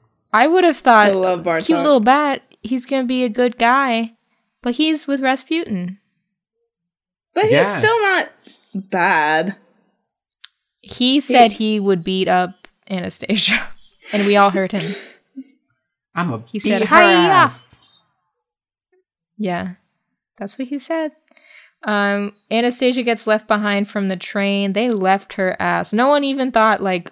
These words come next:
Speaker 1: "Oh, I'm gonna jump off the train now and be with her."
Speaker 3: I,
Speaker 1: They just left her.
Speaker 3: I love the animation here, like, here and then,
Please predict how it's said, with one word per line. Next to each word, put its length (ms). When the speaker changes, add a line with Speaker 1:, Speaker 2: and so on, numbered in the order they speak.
Speaker 1:
"Oh, 200
I'm 140
gonna 200
jump 300
off 200
the 80
train 300
now 220
and 120
be 160
with 220
her." 180
Speaker 3:
I, 180
Speaker 1:
They 100
just 260
left 300
her. 80
Speaker 3:
I 100
love 480
the 180
animation 560
here, 480
like, 200
here 340
and 180
then, 220